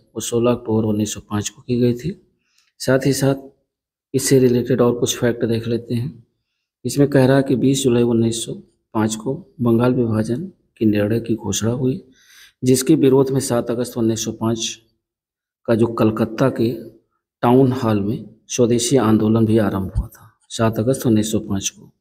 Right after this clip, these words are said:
कलकत्ता के टाउन हॉल में स्वदेशी आंदोलन भी प्रारंभ हुआ और इसी बैठक में ऐतिहासिक बहिष्कार प्रस्ताव जो है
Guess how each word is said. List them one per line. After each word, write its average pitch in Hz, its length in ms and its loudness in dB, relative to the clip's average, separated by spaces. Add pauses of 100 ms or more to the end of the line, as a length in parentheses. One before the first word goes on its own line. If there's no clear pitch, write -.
(500)
कलकत्ता 107 440 0
के 139 140 2
टाउन 117 300 2
हॉल 101 200 -2
में 139 120 2
स्वदेशी 113 420 0
आंदोलन 107 380 0
भी 127 100 0
प्रारंभ 131 460 -2
हुआ - 120 -8 (400)
और - 200 -4
इसी 151 240 2
बैठक 123 400 0
में 113 280 -4
ऐतिहासिक 113 560 -2
बहिष्कार 113 460 -4
प्रस्ताव - 640 -6
जो 107 140 -2
है 147 180 -4